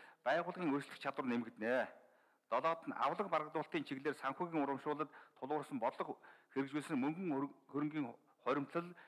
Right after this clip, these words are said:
нэмэгдэж төлбөрийн чадвар нэмэгдэнэ дээш нь өөрөөр хэлбэр авлага тэр дундаа хугацаа хэтэрсэн авлага барагдуулнаа сайжирнаа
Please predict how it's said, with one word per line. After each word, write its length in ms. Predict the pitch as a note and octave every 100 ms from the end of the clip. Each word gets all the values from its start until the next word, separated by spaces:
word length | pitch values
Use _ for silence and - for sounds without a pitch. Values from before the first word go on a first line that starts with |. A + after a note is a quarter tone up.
| -
нэмэгдэж 400 | A#2+ C#3+ D3+ F#3
төлбөрийн 320 | - C3+ F#3 D#3+
чадвар 320 | B2 C#3 B2
нэмэгдэнэ 180 | - - - - - _ _
дээш 800 | - G#2 - - - C#3+ C3+ E3+
нь 40 |
өөрөөр 280 | C#3+ D3+ C3
хэлбэр 160 | C#3+ -
авлага 400 | B2 D3+ E3+ -
тэр 160 | D3+
дундаа 240 | C#3+ C#3 C3+
хугацаа 320 | B2+ - E3
хэтэрсэн 400 | C#3 C#3+ D#3 C3
авлага 320 | A#2 - B2+ - - - - -
барагдуулнаа 640 | B2+ B2+ C3+ A#2 A2+ A#2+ - - -
сайжирнаа 560 | - D#3 C#3 B2 C3+ A2